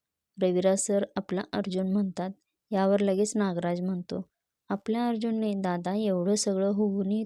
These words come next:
तू त्याला आपला म्हणतोयस? अरे, एवढा मोठा विश्वासघात आपला माणूस करतच नाही." तेव्हा सुमनही म्हणते, "पण हे कॉन्ट्रॅक्ट वगैरे कामासाठी, नोकरी धंद्यासाठी असतं ना, लग्नाचं कॉन्ट्रॅक्ट मी तर पहिल्यांदाच बघते."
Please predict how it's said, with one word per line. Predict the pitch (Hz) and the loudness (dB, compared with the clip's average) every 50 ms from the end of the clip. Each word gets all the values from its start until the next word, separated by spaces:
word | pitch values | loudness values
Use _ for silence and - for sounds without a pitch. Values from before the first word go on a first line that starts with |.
| 214 - | -2 -2
तू | 214 | -2
त्याला | 214 220 220 214 214 220 | 0 0 -2 -2 -2 -2
आपला | 220 214 214 208 196 202 214 | -4 -4 -4 -4 -2 -2 0
म्हणतोयस? | 226 240 214 208 214 220 202 196 185 - - - - _ _ _ _ _ _ _ | 0 0 -2 -2 0 0 0 0 0 -4 -10 -16 -20 _ _ _ _ _ _ _
अरे, | 190 190 190 185 185 190 | -2 0 2 2 2 2
एवढा | 214 214 196 190 180 185 196 | 2 2 2 2 2 2 2
मोठा | 208 208 208 208 196 202 - 214 202 | 2 2 2 2 0 -2 0 0 0
विश्वासघात | 208 214 208 - - - 185 185 190 - 202 202 196 202 - | 2 2 0 -2 -2 -2 -2 -2 -2 -2 -2 -2 -2 -2 -4
आपला | 208 208 - 190 196 202 | -6 -4 -2 -2 -2 0
माणूस | 202 202 196 190 190 196 214 - - - - _ - | 0 0 0 0 -2 -2 -4 -6 -10 -16 -8 _ 2
करतच | 202 190 190 190 - 220 214 - | 4 4 4 0 -2 -4 -4 -2
नाही." | 240 226 208 190 190 190 - - _ _ _ _ _ _ _ _ _ _ _ _ _ _ _ | -2 0 0 0 0 -2 -4 -8 _ _ _ _ _ _ _ _ _ _ _ _ _ _ _
तेव्हा | 214 220 214 196 196 202 | 0 0 2 0 0 0
सुमनही | 208 - 226 208 190 185 185 190 202 202 | 0 2 0 0 0 0 -2 -2 -2 0
म्हणते, | 208 208 202 202 190 - 196 190 196 - _ | 0 0 -2 -2 -4 -6 -10 -10 -10 -6 _
"पण | 240 240 226 220 220 | -2 -2 0 -2 -2
हे | 233 214 233 233 | -4 -4 -6 -6
कॉन्ट्रॅक्ट | 233 - 247 226 208 196 202 202 214 214 - 240 | -4 -4 -2 -2 -2 -2 0 -2 -2 -2 -2 -2
वगैरे | 226 214 208 208 202 214 220 | -2 0 0 0 0 0 -2
कामासाठी, | 220 - 208 190 185 185 185 196 - - 220 202 214 - 196 196 202 196 | -2 -4 -4 -4 -4 -4 -6 -4 -2 -2 -2 -2 -2 -2 -2 0 0 0
नोकरी | 202 208 196 - - 185 214 | 0 -2 -2 -2 -2 -2 0
धंद्यासाठी | 208 240 226 214 202 202 196 202 - 208 190 - 202 202 202 | 0 0 0 0 -2 -2 -2 -2 -4 -6 -4 -2 -2 -2 0
असतं | 196 196 - - - 175 175 | -2 -2 -4 -6 -6 -6 -4
ना, | 185 208 220 214 - _ _ - - - _ _ _ _ - | -2 -4 -4 -4 -8 _ _ -20 -20 -20 _ _ _ _ -2
लग्नाचं | 196 202 196 185 185 180 180 196 - 233 | 0 2 2 2 0 -2 -2 -2 -2 -2
कॉन्ट्रॅक्ट | 220 - 233 226 214 208 214 208 - 214 | -2 0 0 -2 0 -2 -4 -4 -2 -2
मी | 214 220 220 - | -4 -2 -2 -2
तर | 220 220 | -2 0
पहिल्यांदाच | 214 254 233 220 208 214 220 220 226 214 202 | 0 0 0 2 2 0 0 0 -2 -2 0
बघते." | 196 202 202 - _ - 180 185 | -2 -2 -4 -4 _ -6 -6 -6